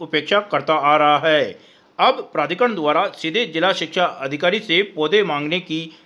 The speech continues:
जानकारी मिलने पर क्षेत्र के सरपंचों में नाराजगी देखी जा रही है। जावाजा पंचायत समिति की वार्ड नंबर उन्नीस की सदस्या रेशमा देवी कोरोना काल में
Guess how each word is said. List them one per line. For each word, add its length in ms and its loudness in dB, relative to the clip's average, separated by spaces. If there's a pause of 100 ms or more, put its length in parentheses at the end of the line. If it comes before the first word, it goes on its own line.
(200)
जानकारी 420 2
मिलने 320 0
पर 280 0
क्षेत्र 340 -6
के 160 -2
सरपंचों 520 -6
में 180 -2
नाराजगी 580 -2
देखी 280 -6
जा 160 2
रही 240 0
है। 320 2 (760)
जावाजा 380 4
पंचायत 480 2
समिति 400 -2
की 240 -4 (300)
वार्ड 300 2
नंबर 300 2 (200)
उन्नीस 340 -4
की 140 -4
सदस्या 540 -2 (400)
रेशमा 420 0
देवी 340 0 (440)
कोरोना 360 2 (200)
काल 200 2
में 320 -2